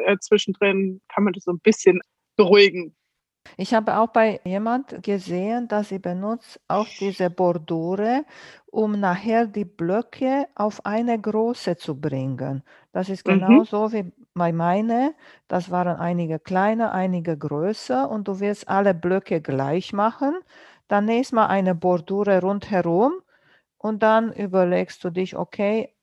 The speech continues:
Speaker 2: alle Blöcke wären fünfzehn Zentimeter mal fünfzehn Zentimeter.
Speaker 1: Genau.
Speaker 2: Und dann einige haben mehr Bordure, einige haben weniger.
Speaker 1: Ja, entweder so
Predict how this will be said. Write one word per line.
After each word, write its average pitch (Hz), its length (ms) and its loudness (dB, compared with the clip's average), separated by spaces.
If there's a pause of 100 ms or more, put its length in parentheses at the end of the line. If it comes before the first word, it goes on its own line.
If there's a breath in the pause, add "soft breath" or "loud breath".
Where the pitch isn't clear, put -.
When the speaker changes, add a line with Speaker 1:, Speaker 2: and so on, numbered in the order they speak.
Speaker 2:
alle 196 480 4
Blöcke 180 540 0
wären 175 360 2
fünfzehn 254 800 -2
Zentimeter 202 760 -2
mal 180 160 4
fünfzehn 202 520 -4
Zentimeter. 180 880 -2
Speaker 1:
Genau. 196 420 2 (240)
Speaker 2:
Und 220 200 0
dann 214 200 4
einige 202 500 -2
haben 170 300 0
mehr 247 220 2
Bordure, 254 720 2
einige 233 420 -2
haben 226 300 0
weniger. 139 640 -2 (560)
Speaker 1:
Ja, - 260 6
entweder 196 460 4
so 254 400 4